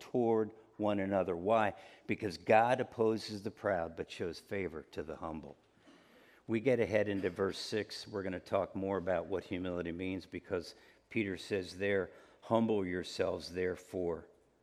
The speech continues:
under God's mighty hand." But hum-, humility,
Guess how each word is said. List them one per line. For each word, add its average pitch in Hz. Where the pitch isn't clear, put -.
under 107
God's 98
mighty 90
hand." 80
But 95
hum-, 117
humility, 101